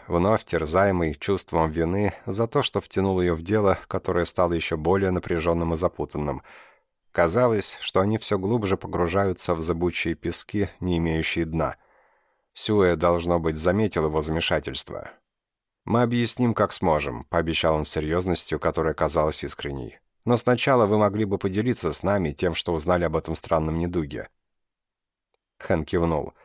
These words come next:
Он все еще не решался посмотреть ему в глаза. В их проницательном взгляде чувствовался блестящий ум. Это впечатление усилилось, когда Хэн поведал все, что узнала его команда.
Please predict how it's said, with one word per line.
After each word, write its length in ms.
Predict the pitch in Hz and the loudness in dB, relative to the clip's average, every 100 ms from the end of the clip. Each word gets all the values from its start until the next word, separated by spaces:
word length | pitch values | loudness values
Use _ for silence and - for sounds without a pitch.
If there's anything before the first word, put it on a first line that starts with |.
| _ _ _ - | _ _ _ -2
Он 140 | 104 | -2
все 180 | - 123 | 0 0
еще 240 | 110 - | 0 0
не 100 | 110 | 0
решался 460 | 107 104 117 101 92 | 0 0 2 0 -2
посмотреть 560 | 101 - 90 - 90 | -4 -2 -2 -2 -4
ему 160 | 87 87 | -2 -2
в 60 | 85 | 0
глаза. 480 | 87 82 80 58 - _ _ _ _ _ _ - | 2 2 0 -4 -8 _ _ _ _ _ _ -4
В 120 | 90 | -2
их 120 | 95 | -2
проницательном 760 | - 92 85 - 85 82 82 80 | -2 -2 0 0 0 0 -2 -2
взгляде 480 | 80 90 107 80 71 | -2 -2 0 -2 -4
чувствовался 640 | - 95 - 85 80 87 | -4 -4 -2 -2 -2 -2
блестящий 680 | 80 80 - 82 - 95 85 | -2 -2 -2 -2 -2 -2 -2
ум. 240 | 67 - _ _ _ _ _ _ _ _ - | -2 -8 _ _ _ _ _ _ _ _ -4
Это 180 | 123 | -2
впечатление 640 | 117 110 - 107 117 113 107 | -4 -4 -4 -2 0 2 0
усилилось, 640 | 95 - 123 85 71 - | 0 0 2 2 0 -4
когда 360 | - 80 80 80 | -6 -4 0 0
Хэн 260 | - 101 | 0 -4
поведал 520 | - 87 82 101 90 82 | 0 0 2 2 2 0
все, 220 | - 92 | -2 -4
что 200 | - 85 | -2 -2
узнала 340 | 80 82 82 | 0 2 2
его 160 | 80 78 | 2 0
команда. 580 | - 85 73 67 - | 2 2 0 -2 -10